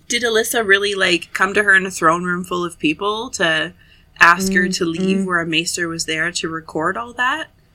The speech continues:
Speaker 1: So what it reminds me of is, have you, did you ever watch, have you watched Wheel of Time?
Speaker 2: No, I haven't.
Speaker 1: So
Speaker 2: I've not read the books.
Speaker 1: I haven't read the books, but apparently, um, I've been told by people in the fandom that the show's better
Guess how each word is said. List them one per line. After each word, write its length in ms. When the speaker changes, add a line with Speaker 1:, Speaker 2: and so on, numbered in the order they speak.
Speaker 1:
So 80
what 100
it 60
reminds 400
me 140
of 160
is, 380
have 200
you, 140
did 120
you 80
ever 100
watch, 340
have 180
you 100
watched 300
Wheel 220
of 100
Time? 480
Speaker 2:
No, 400
I 60
haven't. 500
Speaker 1:
So 240
Speaker 2:
I've 60
not 100
read 140
the 60
books. 600
Speaker 1:
I 80
haven't 140
read 160
the 60
books, 340
but 120
apparently, 800
um, 560
I've 120
been 100
told 260
by 120
people 280
in 60
the 60
fandom 380
that 100
the 60
show's 540
better 440